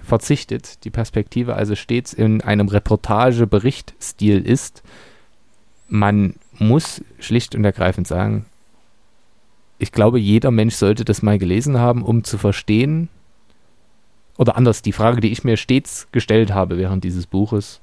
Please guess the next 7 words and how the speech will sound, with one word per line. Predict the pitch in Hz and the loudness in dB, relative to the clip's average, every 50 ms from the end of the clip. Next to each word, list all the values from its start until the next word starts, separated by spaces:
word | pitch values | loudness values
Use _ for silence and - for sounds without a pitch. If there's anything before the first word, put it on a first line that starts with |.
| - _ - - - _ - _ - | -20 _ -20 -20 -20 _ -20 _ -8
oder | - 101 92 | -4 -2 0
während | 95 95 87 98 87 | 2 2 2 2 0
der | 90 87 | 2 2
Lektüre | 87 87 - - 151 165 156 123 101 | 0 0 0 4 4 4 4 4 2
dieses | 104 95 90 92 90 | 0 0 0 -2 -2
Buches, | - 101 98 92 104 101 - - - _ _ - _ - _ _ _ _ _ _ _ _ _ _ _ _ _ _ _ _ _ _ _ _ _ _ _ _ _ _ - | 0 0 0 2 0 -2 -2 -4 -18 _ _ -20 _ -20 _ _ _ _ _ _ _ _ _ _ _ _ _ _ _ _ _ _ _ _ _ _ _ _ _ _ -4
warum | - 95 95 90 85 85 87 98 107 151 190 214 233 233 | 0 0 0 0 0 0 0 2 2 2 2 0 -2 -4